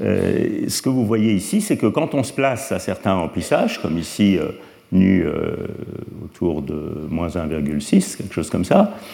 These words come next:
eh bien, cette linéarité en température, hein, qui correspond à cet exposant, euh, cet exposant-là, cette linéarité en température s'étend sur, euh, plusieurs ordres de grandeur en température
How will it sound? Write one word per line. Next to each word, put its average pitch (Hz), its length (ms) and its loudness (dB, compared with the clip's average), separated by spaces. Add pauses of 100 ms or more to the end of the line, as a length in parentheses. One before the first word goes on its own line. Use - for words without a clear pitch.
(260)
eh 95 80 2
bien, 139 320 2
cette 101 240 -2
linéarité 127 580 2
en 101 80 2
température, 92 880 -2 (200)
hein, 107 140 -8
qui 87 100 -6
correspond 82 460 0
à 78 80 2
cet - 220 -6
exposant, 78 560 2 (680)
euh, 76 300 2 (1040)
cet - 240 -6
exposant-là, 117 800 -2 (260)
cette - 240 -2
linéarité 127 500 2
en 107 120 4
température 95 720 0
s'étend 127 540 0 (280)
sur, 151 480 -2
euh, 87 240 -2
plusieurs 175 460 2
ordres 123 280 4
de 107 100 4
grandeur 104 320 2
en 95 80 2
température 95 800 0